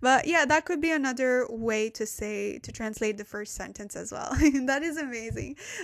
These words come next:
Uh, so yes, here, delicious, tasty. Chocolate, it is actually chocolate.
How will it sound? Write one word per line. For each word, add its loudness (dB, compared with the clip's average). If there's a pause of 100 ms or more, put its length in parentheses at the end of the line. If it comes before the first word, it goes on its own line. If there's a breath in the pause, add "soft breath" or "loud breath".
Uh, 4
so -2
yes, 2
here, 2 (420)
delicious, -2
tasty. -2 (420 loud breath)
Chocolate, -6
it -4
is 0
actually -2
chocolate. -2